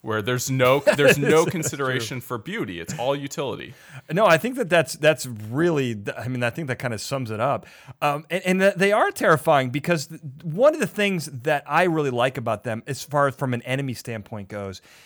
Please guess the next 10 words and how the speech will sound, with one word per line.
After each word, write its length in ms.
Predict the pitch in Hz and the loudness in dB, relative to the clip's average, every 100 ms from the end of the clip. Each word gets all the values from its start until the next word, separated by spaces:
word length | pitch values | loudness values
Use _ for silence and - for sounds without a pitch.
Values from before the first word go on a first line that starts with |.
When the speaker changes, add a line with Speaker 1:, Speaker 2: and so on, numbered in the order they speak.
| _ - | _ -4
Speaker 2:
is 260 | 170 139 | -4 -2
once 600 | 135 131 156 208 269 - 160 | -6 -6 -2 -2 -2 -8 -10
they 300 | 131 160 151 | -6 -4 -4
capture 520 | - 160 160 - 151 | -6 -2 -2 -2 -6
someone, 420 | - 143 131 107 | -4 -4 -4 -4
the 80 | 110 | -6
technology 600 | - 127 127 135 143 131 | -6 -6 -2 0 0 -4
or 140 | 123 | -6
the 80 | 113 | -8
person, 560 | - 143 143 - 110 | -8 -8 -8 -8 -10